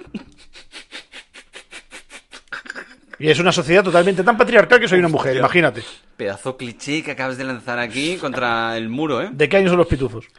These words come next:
Speaker 2: Hostia, b-, b-,
Speaker 1: Pues eso, es
Speaker 2: bueno,
Speaker 1: un chiste de la época, contemporáneo.
Speaker 2: teniendo en cuenta que, eh, el creador de los pitufos murió en el noventa y dos,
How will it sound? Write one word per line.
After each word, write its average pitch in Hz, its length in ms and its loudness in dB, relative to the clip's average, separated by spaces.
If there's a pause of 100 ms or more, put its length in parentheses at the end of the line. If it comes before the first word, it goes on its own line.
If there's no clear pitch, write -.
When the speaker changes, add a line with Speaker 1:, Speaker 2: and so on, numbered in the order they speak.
(220)
Speaker 2:
Hostia, 131 440 -8 (140)
b-, 120 220 -10
b-, 107 280 -14
Speaker 1:
Pues 139 220 -6
eso, 160 200 0
es 175 60 0
Speaker 2:
bueno, 165 140 2
Speaker 1:
un 180 80 4
chiste 226 160 8
de 214 80 8
la 127 160 0
época, 127 400 0
contemporáneo. 131 760 0 (260)
Speaker 2:
teniendo 135 340 -6
en 160 100 -8
cuenta 135 460 -4
que, 120 440 -2
eh, 120 480 -4
el 113 120 -8
creador 123 360 -2
de 156 60 -2
los 147 120 -4
pitufos 147 420 -8
murió 123 500 -2
en 120 120 -4
el 110 120 -4
noventa 110 440 -2
y 117 80 -4
dos, 208 440 -6